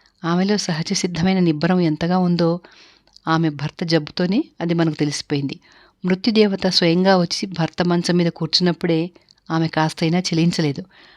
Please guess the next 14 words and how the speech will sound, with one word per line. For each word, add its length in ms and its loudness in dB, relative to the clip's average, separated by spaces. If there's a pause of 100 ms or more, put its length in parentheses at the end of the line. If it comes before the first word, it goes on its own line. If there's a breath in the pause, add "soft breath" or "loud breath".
(180 loud breath)
అటువంటిది 480 2
ఇప్పుడు 240 0
తెలివి 280 2
తప్పిన 320 0
కమల 300 2
కోసమని 380 0
భయపడుతుందా? 680 0 (640 loud breath)
కాసేపటికి 580 -2
కమల 280 2
కళ్ళు 260 0
తెరిచి, 480 0 (400 loud breath)
"తనెక్కడున్నానా?" 760 2
అని 240 0 (140)
చూసింది. 400 0